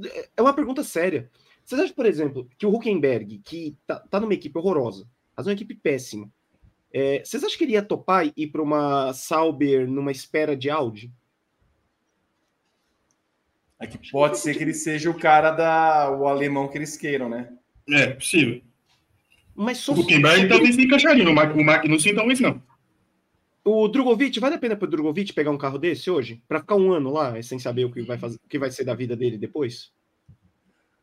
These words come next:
Speaker 2: Eu tenho, eu tenho uma, uma impressão. Se, se a gente tivesse dois Stroll na Aston Martin, a gente não ia falar que a Aston Martin era uma equipe ruim?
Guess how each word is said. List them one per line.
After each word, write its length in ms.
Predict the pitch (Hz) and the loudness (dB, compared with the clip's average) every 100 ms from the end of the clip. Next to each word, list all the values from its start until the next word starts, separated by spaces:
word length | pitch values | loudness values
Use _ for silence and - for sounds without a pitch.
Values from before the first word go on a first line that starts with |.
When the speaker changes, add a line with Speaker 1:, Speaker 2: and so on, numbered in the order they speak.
| - - - - | -18 -14 -14 -6
Speaker 2:
Eu 120 | 180 185 | -4 -4
tenho, 760 | - 247 254 220 170 156 - _ - | -2 0 2 2 0 -2 -8 _ -12
eu 140 | 151 156 | -12 -6
tenho 220 | 220 220 | -4 -2
uma, 460 | 175 156 139 127 | 0 0 2 2
uma 280 | 123 123 127 | 0 -2 -4
impressão. 800 | 127 131 117 - 135 127 110 - _ _ _ _ _ _ _ _ _ _ _ - _ _ | -4 -6 -6 -8 -8 -6 -8 -14 _ _ _ _ _ _ _ _ _ _ _ -20 _ _
Se, 460 | - - 196 202 202 | -12 -10 -6 -8 -6
se 180 | - 196 | 0 2
a 40 | |
gente 220 | 185 240 | 2 0
tivesse 500 | 247 190 185 180 147 | 0 6 6 4 -2
dois 340 | 151 208 214 170 | 6 6 6 -4
Stroll 680 | 165 - 151 131 117 104 - _ _ _ _ _ 110 | -8 -4 2 2 2 -2 -12 _ _ _ _ _ -10
na 600 | 131 139 131 127 127 127 | -4 -2 0 0 2 0
Aston 320 | 127 - 127 | -4 -6 -4
Martin, 600 | 123 151 139 - 110 98 _ _ _ - | 0 2 2 -2 -14 -16 _ _ _ -12
a 60 | |
gente 200 | 131 170 | -10 -6
não 100 | 180 | -4
ia 60 | 160 | -4
falar 200 | 147 135 | -2 -4
que 60 | 127 | -4
a 40 | |
Aston 180 | - 131 | -8 -6
Martin 200 | 123 123 | -6 -6
era 140 | 120 | -6
uma 120 | 117 113 | -6 -6
equipe 240 | 113 113 | -8 -10
ruim? 460 | 107 127 123 - | -6 -6 -6 -10